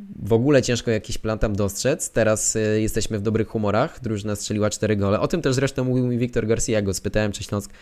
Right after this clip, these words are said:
ma duże problemy w, w ofensywie, to on powiedział, że no pewnie w przeciągu kilku tygodni będzie mecz, gdzie strzelimy cztery gole i wszyscy o tej dyskusji zapomną. Dlatego ja bym przede wszystkim chciał w Radomiu zobaczyć zespół, który ma pomysł na to, jak chce grać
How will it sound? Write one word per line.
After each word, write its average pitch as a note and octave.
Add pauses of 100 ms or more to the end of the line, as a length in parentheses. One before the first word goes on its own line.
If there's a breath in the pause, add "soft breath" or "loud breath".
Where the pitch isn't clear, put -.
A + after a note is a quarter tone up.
(400 loud breath)
ma G#2+
duże G#2+
problemy G#2+
w, - (120)
w G2+
ofensywie, A2+
to A#2
on A2+
powiedział, A#2
że G#2+ (440 loud breath)
no D#3+
pewnie C3
w B2
przeciągu A#2
kilku A#2
tygodni A#2
będzie G#2
mecz, B2
gdzie G#2+
strzelimy A#2
cztery A2
gole C#3+ (460 loud breath)
i -
wszyscy C3+
o -
tej A#2+
dyskusji A2+
zapomną. F#2 (380 soft breath)
Dlatego A#2
ja C3+
bym C#3
przede B2+
wszystkim B2
chciał A#2+
w A#2
Radomiu A#2+
zobaczyć A#2
zespół, B2
który A2+ (220)
ma B2
pomysł C#3+
na B2+
to, B2+
jak A#2
chce -
grać A2